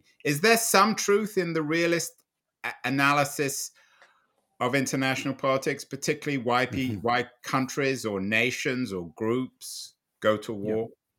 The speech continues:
Speaker 2: So Mearsheimer's a colleague of mine in the political science department. Um, and I think, listen, a lot of what I just explained to you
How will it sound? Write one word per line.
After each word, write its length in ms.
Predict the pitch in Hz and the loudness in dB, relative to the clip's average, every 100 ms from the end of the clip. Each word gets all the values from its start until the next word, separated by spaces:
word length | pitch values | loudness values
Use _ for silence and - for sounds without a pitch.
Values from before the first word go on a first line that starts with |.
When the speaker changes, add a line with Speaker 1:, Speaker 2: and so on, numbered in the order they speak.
| _ _ _ - | _ _ _ -8
Speaker 2:
So 140 | - 135 | 4 6
Mearsheimer's 720 | 151 220 170 127 107 104 - _ - _ _ _ | 8 6 4 2 2 0 -4 _ -20 _ _ _
a 40 | - | 2
colleague 240 | 120 113 | 4 4
of 40 | |
mine 120 | 110 98 | -2 -4
in 40 | |
the 40 | 92 | -6
political 280 | 101 - | -6 -8
science 300 | - 139 127 | -4 -4 -4
department. 440 | - - 101 95 104 _ | -8 -8 -8 -10 -20 _
Um, 340 | 110 101 104 98 - - - - - _ - | -2 -2 -2 -8 -14 -20 -20 -20 -20 _ -2
and 200 | 127 123 | 0 0
I 160 | 135 | -2
think, 320 | 156 165 139 - - | 2 0 0 -8 0
listen, 240 | 185 110 - | 2 2 2
a 40 | |
lot 220 | 135 180 | 4 6
of 60 | 247 | 6
what 120 | 196 | 6
I 60 | 139 | 4
just 200 | 127 123 | 4 -2
explained 440 | 104 - 117 131 | -6 -4 -2 -2
to 80 | - | -4
you 180 | - - | -10 -14